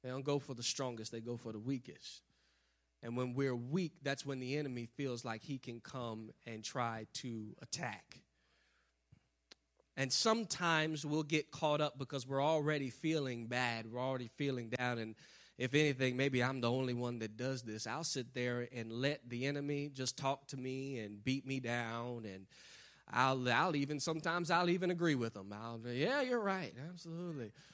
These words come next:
And just sit there, and for a long period of time, I just got the devil sitting on my couch with me, just talking to me, talking, talking,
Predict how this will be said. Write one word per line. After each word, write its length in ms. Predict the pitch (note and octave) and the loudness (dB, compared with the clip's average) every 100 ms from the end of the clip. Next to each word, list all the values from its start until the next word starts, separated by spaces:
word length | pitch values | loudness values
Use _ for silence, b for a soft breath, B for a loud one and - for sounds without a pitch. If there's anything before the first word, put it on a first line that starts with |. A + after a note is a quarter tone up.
| B B - | B B -2
And 320 | C3 B2+ B2 | 2 4 2
just 280 | C3 D3 - | 0 0 2
sit 260 | F3 D#3+ | 2 4
there, 580 | D#3 D#3 D3+ D3+ D3 D3+ D#3 | 8 10 10 8 8 4 4
and 420 | C#3 C3 B2+ C3 | 6 6 4 -4
for 180 | - B2+ | 2 4
a 80 | B2 | 4
long 400 | C3 E3 E3 D#3+ | 8 10 10 8
period 300 | E3+ E3 D#3+ | 8 8 6
of 40 | |
time, 480 | E3 D3+ C#3 B2+ A#2+ | 6 6 6 4 2
I 140 | B2+ | 2
just 180 | C#3 C#3 | 0 6
got 160 | D3+ C#3 | 6 6
the 80 | C3+ | 6
devil 300 | D#3 C#3+ C#3 | 6 6 4
sitting 320 | - F#3 D#3+ | 2 4 6
on 100 | D#3 | 8
my 160 | D3+ | 8
couch 340 | D3+ F#3 D#3+ - | 8 6 4 2
with 120 | C3+ | -2
me, 280 | C3+ D3+ D#3+ | 2 4 2
just 240 | D3+ D3+ | 0 -2
talking 340 | - D#3 D3+ B2 | 6 6 6 -2
to 60 | |
me, 200 | A#2 G#2+ | -4 -6
talking, 400 | - D3 E3 F3 | 0 0 2 -4
talking, 320 | D3 C#3+ D3 | 0 0 0